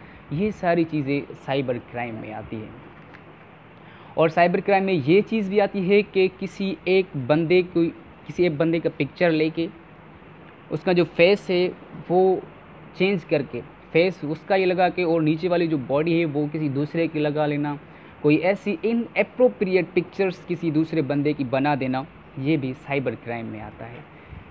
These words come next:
जैसे कि अक्स-, अ, अक्सर होता है internet में mobiles use करते वक्त।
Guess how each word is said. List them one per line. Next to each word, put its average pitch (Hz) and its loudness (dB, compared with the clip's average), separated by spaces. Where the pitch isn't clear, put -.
जैसे 156 0
कि 175 0
अक्स-, 160 0
अ, 156 4
अक्सर 160 -2
होता 160 2
है 170 2
internet 156 0
में 143 -2
mobiles 139 0
use 135 -4
करते 127 -4
वक्त। 120 -8